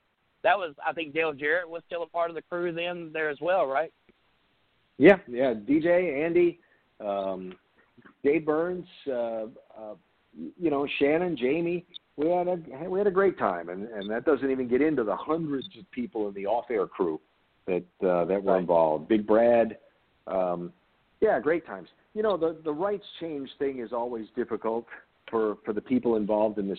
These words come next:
Speaker 2: sport. Um, you know, it's like a game of musical chairs, and the music is gonna stop at a certain point, and not everybody is gonna have a chair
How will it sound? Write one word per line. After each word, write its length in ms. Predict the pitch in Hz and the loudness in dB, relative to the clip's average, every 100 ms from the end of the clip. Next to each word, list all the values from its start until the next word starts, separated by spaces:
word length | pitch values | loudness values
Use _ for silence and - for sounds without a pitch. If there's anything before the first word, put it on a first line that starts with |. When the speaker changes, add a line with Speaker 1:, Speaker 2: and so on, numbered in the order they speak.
| - | -2
Speaker 2:
sport. 320 | 123 113 117 _ _ _ _ _ _ | 4 4 2 _ _ _ _ _ _
Um, 480 | 98 92 92 90 90 - _ _ _ _ | -4 0 0 0 -8 -12 _ _ _ _
you 80 | 120 | 2
know, 180 | 117 110 | 6 4
it's 140 | 107 | 4
like 180 | 143 131 | 0 0
a 40 | |
game 260 | 135 139 143 | 0 2 2
of 80 | 123 | 2
musical 440 | 131 151 135 131 | 2 2 2 0
chairs, 460 | 120 135 123 127 135 | 0 0 2 2 2
and 100 | 107 | -2
the 40 | 98 | -2
music 440 | 120 143 131 - | 0 0 0 0
is 160 | 165 127 | -2 0
gonna 220 | 143 117 - | -4 -4 -4
stop 300 | 147 139 131 | 2 2 2
at 80 | 110 | -4
a 40 | - | -2
certain 240 | 135 135 | -2 -2
point, 360 | 113 135 131 135 | -4 -2 -2 -4
and 160 | 110 117 | -8 -6
not 220 | 139 151 | -6 -6
everybody 440 | 147 143 135 135 131 | -6 -4 -4 -4 -4
is 160 | 127 | -8
gonna 220 | - 127 110 | -8 -10 -10
have 180 | 120 | -10
a 60 | 110 - - | -10 -8 -4
chair 320 | 107 82 | -2 -4